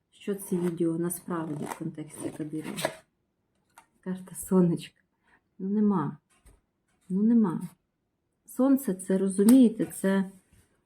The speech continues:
м, частіше, ніж, е, карта смерті показує на туди. Так що, панство, я не знаю, хто там що як монтує, хто там які відео знімає,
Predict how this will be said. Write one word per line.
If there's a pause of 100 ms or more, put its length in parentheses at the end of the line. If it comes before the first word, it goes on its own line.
(160)
м,
частіше,
ніж,
е,
карта
смерті
показує
на (1300)
туди. (1300)
Так
що, (220)
панство,
я
не
знаю, (240)
хто
там
що
як
монтує,
хто
там
які
відео
знімає,